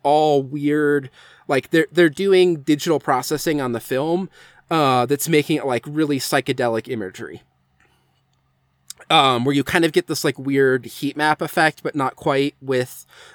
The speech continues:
uh, with, like, people. Uh, but it's all, like, rainbowy, and then there's, like, whenever people, uh, do drugs or orgasm and they have, like, the, the endorphins,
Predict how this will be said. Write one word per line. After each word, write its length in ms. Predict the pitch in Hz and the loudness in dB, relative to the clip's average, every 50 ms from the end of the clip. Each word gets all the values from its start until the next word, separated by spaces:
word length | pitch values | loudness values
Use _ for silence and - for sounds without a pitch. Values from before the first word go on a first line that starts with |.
| - - | -8 -2
uh, 640 | 175 160 143 135 127 117 113 117 113 110 107 107 120 - _ _ _ _ _ _ _ _ - | 0 2 2 4 2 2 0 0 -2 -2 -4 -6 -8 -12 _ _ _ _ _ _ _ _ -2
with, 200 | 170 156 139 - | 0 0 0 2
like, 240 | 151 127 - - - | 0 -2 -2 -4 -10
people. 540 | - 170 143 120 - 104 95 87 - 135 _ _ _ _ _ _ _ _ | -6 -6 -6 -6 -6 -8 -10 -10 -12 -16 _ _ _ _ _ _ _ _
Uh, 240 | - 160 143 131 151 | -4 -2 0 0 0
but 100 | 139 143 | 0 -2
it's 160 | 135 127 - | -4 -2 0
all, 160 | 170 151 147 143 | 2 2 2 2
like, 140 | 135 131 | 2 -2
rainbowy, 720 | 127 127 131 135 131 131 123 127 131 131 135 131 127 127 127 | -2 -2 -2 0 0 0 0 0 0 0 0 0 2 0 0
and 100 | 123 123 | 0 -2
then 120 | 123 120 | -4 -2
there's, 240 | 123 123 127 120 - | -2 -4 -4 -4 -4
like, 260 | 131 113 107 - - - - - _ - | -4 -4 -4 -6 -10 -20 -20 -20 _ 0
whenever 320 | 170 180 180 175 180 185 | 2 4 4 6 6 4
people, 500 | - 190 196 - 170 165 160 151 143 143 - | 4 2 0 0 2 2 4 4 2 2 2
uh, 360 | 156 151 139 135 127 127 127 123 | 2 2 2 2 2 2 0 0
do 220 | 127 - 160 165 | -2 -4 -4 -4
drugs 460 | 143 - 156 147 143 147 147 139 - | -4 -2 0 2 2 2 2 0 -2
or 100 | 160 139 | -2 -2
orgasm 640 | 123 131 131 135 131 147 143 143 143 - 165 156 151 | 0 0 0 0 0 0 0 0 0 0 -2 -2 -2
and 100 | 147 139 | -2 -2
they 100 | 131 127 | -2 -2
have, 200 | 127 135 127 123 | -2 -4 -4 -4
like, 240 | 143 135 120 - - | -4 -4 -4 -4 -4
the, 380 | - 127 120 120 117 113 113 - - | -4 -2 0 0 0 -2 -2 -4 -8
the 160 | 131 131 131 | -8 -6 -4
endorphins, 880 | 127 120 117 117 117 123 127 127 131 - 170 165 160 156 151 156 - | -2 -2 -2 -4 -2 -2 -2 -2 -2 -2 -2 -2 -2 -2 -4 -6 -8